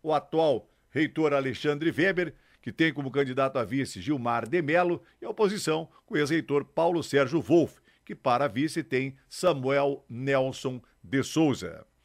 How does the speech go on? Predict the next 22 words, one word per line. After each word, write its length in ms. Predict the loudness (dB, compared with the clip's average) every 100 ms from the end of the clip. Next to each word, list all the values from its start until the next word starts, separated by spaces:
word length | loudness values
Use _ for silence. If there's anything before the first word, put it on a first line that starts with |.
| _ _ _ 0
Plantio 440 | 4 4 0 -4
da 180 | 2 0
soja 480 | 2 2 4 4 2
no 140 | 0
Paraná 420 | 2 4 4 2 4
alcançou 600 | 4 2 -2 2 2 2
vinte 340 | -2 -6 -6
por 180 | -6 -4
cento 320 | 2 2 2
da 140 | 2
área 140 | 2 2
estimada, 640 | 0 -2 4 4 4 0 -8 -18 -10
de 80 |
cinco 300 | -6 -4 -2
milhões 360 | 0 2 2 2
e 60 | 0
oitocentos 720 | 0 -4 0 0 0 -8 -8
mil 220 | 0 0
hectares 500 | 0 0 2 4 2
na 80 | 0
última 340 | -2 -2 -2
semana, 480 | 0 0 2 2 0